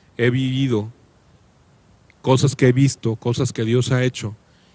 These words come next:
Y puedo yo agradecerle a, a Dios por todo lo que, lo que Él ha hecho. Puedo reconocer yo que lo que hago es porque Dios ha sido bueno conmigo.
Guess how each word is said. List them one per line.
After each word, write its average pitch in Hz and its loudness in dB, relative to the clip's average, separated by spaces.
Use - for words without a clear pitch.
Y 120 -14
puedo 135 2
yo 147 0
agradecerle 123 -4
a, 131 -6
a 117 -8
Dios 127 -2
por 117 2
todo 151 0
lo 139 0
que, 120 -8
lo 117 -8
que 120 -6
Él 127 -2
ha 120 -6
hecho. 117 -10
Puedo 151 0
reconocer 131 -8
yo 135 -4
que 113 -8
lo 110 -6
que 113 -8
hago 120 -6
es 113 -14
porque 113 -8
Dios 117 -6
ha 127 -14
sido 117 -14
bueno 110 -14
conmigo. 104 -14